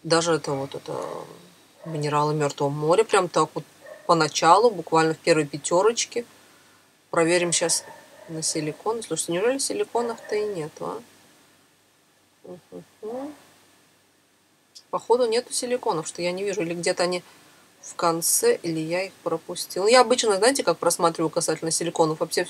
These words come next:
все, что оканчивается на кон, это разновидность силиконов. Но я всегда просматриваю где-то первые пять позиций, если там нету ничего с окончанием кон, значит, уже нормально дальше, да. Чем ближе к началу, соответственно, тем больше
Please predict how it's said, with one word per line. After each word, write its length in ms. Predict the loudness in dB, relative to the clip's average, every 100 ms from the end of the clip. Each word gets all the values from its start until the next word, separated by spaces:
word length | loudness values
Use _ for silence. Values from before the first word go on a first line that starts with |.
| -4
все, 220 | 4 4
что 160 | 6 4
оканчивается 500 | 2 2 0 0 2
на 140 | 0
кон, 460 | 0 4 4 4 -4 -10 -20 -20 -20 -10
это 200 | -2 2
разновидность 560 | 2 4 2 4 2
силиконов. 540 | 2 0 0 2 2 0 -10 -20 -20 -10
Но 80 | 0
я 160 | 6 6
всегда 260 | 6 2
просматриваю 560 | 2 2 4 2 2 -2
где-то 200 | -2 -2
первые 460 | 0 6 6 6 2
пять 240 | 2 0
позиций, 520 | 0 -2 -2 -6 -4
если 160 | -4 -2
там 180 | -2 0
нету 340 | 2 2 2
ничего 500 | -4 0 0 0 -4 -2 -6 -4
с 100 | -4
окончанием 600 | -2 -2 0 0 0 -4
кон, 360 | 6 6 6 0 -10 -16 -12
значит, 420 | 2 2 4 0
уже 180 | -2 2
нормально 420 | 4 6 6 6
дальше, 440 | 6 6 6 4 2 -2 -18 -20 -4
да. 240 | 4 4 4 -10 _
Чем 240 | 6 8 8
ближе 280 | 4 6 6
к 80 |
началу, 400 | 6 6 6 6
соответственно, 500 | 6 2 4 2 2
тем 260 | 0 0 2
больше 720 | 6 8 8 8 8 6 -2